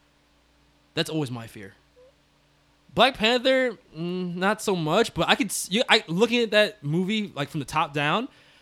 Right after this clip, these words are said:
you can see in places where it could be fleshed out better. Like, even, like, the, the Killmonger moments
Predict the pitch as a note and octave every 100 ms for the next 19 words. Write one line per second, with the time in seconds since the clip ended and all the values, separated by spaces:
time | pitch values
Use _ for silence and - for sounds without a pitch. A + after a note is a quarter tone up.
0 | _ C3+ E3+ A4 A4 - C4 F#3+ - B3
1 | E3 C3+ D3 D#3 - F#3+ D3+ D#3+ D#3 F#3+
2 | C3+ A2 G2+ G2 _ _ _ _ _ _
3 | _ _ _ _ _ _ _ _ _ C3+
4 | E3 G3 G3 F3+ D3+ E3 C#3+ C#3 - G#3
5 | F3+ D3+ C#3 C3+ C3+ B2+ A#2 - -